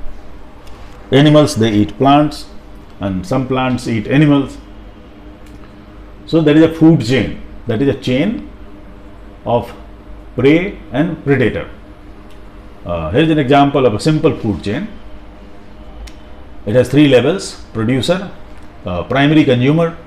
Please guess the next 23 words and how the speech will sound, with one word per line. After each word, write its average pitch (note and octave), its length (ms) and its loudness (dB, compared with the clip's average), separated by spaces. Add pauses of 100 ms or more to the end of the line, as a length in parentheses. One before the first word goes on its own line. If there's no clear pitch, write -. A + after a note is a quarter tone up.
(300)
and F3+ 160 0
secondary A#3+ 340 0
consumer. F2+ 400 -4 (640)
So A#2 220 -4
the G#2+ 100 0
grass C3+ 400 4
is A2+ 160 -4
a G#2+ 60 0
producer, G2 580 -4 (560)
a F#2+ 80 -10
rabbit, C#3 460 0
that A2 120 0
is A2 100 -4
a, F#2+ 280 -4 (400)
an G2+ 140 -2
herbivore, D3 680 4 (800)
is A2 140 -2
a G2+ 160 -2
primary C#3 420 4
consumer, C#3+ 540 2 (420)
and G#3 140 -2
a G3+ 40 -2
fox - 600 -2